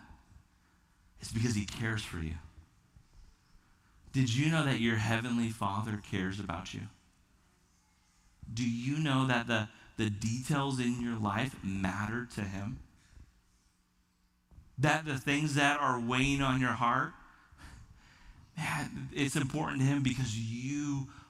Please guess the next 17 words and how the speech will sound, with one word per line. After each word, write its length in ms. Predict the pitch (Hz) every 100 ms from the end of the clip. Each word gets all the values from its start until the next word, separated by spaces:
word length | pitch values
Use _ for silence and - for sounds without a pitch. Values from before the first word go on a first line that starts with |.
| _
are 360 | 123 113 117 -
important 800 | 123 113 - - 113 110 113 107 - -
to 80 |
him. 500 | 107 110 110 104 104 - - _ _ _ _ _ _ _ _ _ _ _ _ _ _
And 140 | 143 156
he 200 | 160 143
loves 340 | 151 151 143
you 100 | 143
so 220 | 135 147
much. 220 | 143 147
And 100 | 139
so 160 | 135 143
the 140 | 135
invitation 640 | 139 156 151 143 127 120 113 - - - -
is 140 | 127
for 140 | - 131
you 520 | 123 127 139 131